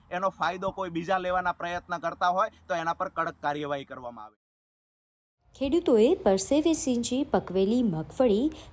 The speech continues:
Speaker 2: વેચવામાં પણ પરસેવો નીકળી ગયો. ત્યારે રૂપિયા ભેગા થયા હોય અને કેટલાક હલકી માનસિકતા ધરાવતા લોકોને મગફળીમાં કૌભાંડ કરીને લાખોપતિ થઈ જવું છે.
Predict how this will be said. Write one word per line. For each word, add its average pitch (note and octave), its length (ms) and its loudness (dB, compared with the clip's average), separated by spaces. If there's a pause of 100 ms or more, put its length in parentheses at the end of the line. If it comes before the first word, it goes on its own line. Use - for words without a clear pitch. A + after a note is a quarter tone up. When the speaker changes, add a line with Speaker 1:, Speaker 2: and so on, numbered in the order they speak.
Speaker 2:
વેચવામાં A3+ 720 4
પણ C#4 240 2
પરસેવો G#3+ 640 2
નીકળી E3+ 340 2
ગયો. - 220 -2 (480)
ત્યારે C4+ 280 8
રૂપિયા A3 340 4
ભેગા G3+ 320 2
થયા C4+ 280 6
હોય A3 320 2
અને G#3 220 2
કેટલાક F#3 480 2 (380)
હલકી D4+ 360 6
માનસિકતા F#3 640 0
ધરાવતા E3 440 -4
લોકોને F3+ 640 2 (300)
મગફળીમાં F3+ 800 4
કૌભાંડ D#3+ 720 2
કરીને D#3 480 2
લાખોપતિ G#3 840 4
થઈ E4 200 2
જવું D3+ 280 2
છે. - 180 -4